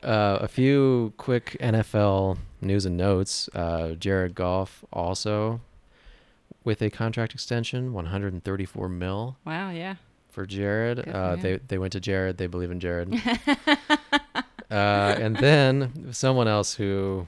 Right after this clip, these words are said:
Speaker 1: we have talked about at length, Antonio Brown.
Speaker 2: Oh, gosh.
Speaker 1: Um, more drama from him today. Uh, it has been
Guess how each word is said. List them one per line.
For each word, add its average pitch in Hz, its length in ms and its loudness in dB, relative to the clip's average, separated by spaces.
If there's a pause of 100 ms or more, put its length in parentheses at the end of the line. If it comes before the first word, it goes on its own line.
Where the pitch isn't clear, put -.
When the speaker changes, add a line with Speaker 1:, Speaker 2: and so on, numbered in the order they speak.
Speaker 1:
we 101 140 -2
have 92 580 -2
talked 95 280 0
about 92 440 2 (140)
at 95 180 -2
length, 92 480 -2
Antonio 110 480 0
Brown. 90 500 -2 (160)
Speaker 2:
Oh, 160 220 -12
gosh. 143 320 -8
Speaker 1:
Um, 90 480 -4 (140)
more 98 720 2 (120)
drama 95 460 0
from 87 180 -6
him 90 200 -2
today. 104 580 2 (920)
Uh, 85 540 -2
it 90 140 -2
has 87 140 -4
been 87 560 -4